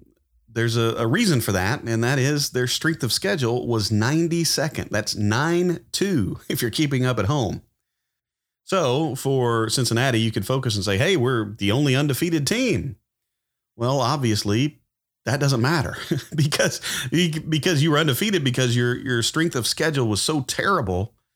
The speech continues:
Uh, and then when you actually play someone strong, uh, like in Alabama, you get completely dominated. Well, there you go. Those were my words,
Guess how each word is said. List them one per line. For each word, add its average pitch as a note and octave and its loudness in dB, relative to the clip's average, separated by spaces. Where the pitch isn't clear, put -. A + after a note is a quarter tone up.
Uh, A2+ -2
and A#2+ 0
then B2+ 2
when B2+ 2
you A#2 2
actually A#2+ 0
play C3 -2
someone G#2+ 0
strong, G#2 -2
uh, G2+ -6
like A2+ 0
in A2 0
Alabama, G#2 0
you G#2 -2
get G2 0
completely G#2+ -2
dominated. F#2+ -2
Well, B2+ 2
there A#2 0
you C3 2
go. C3 2
Those B2 0
were B2 0
my A#2+ 2
words, C#3+ -2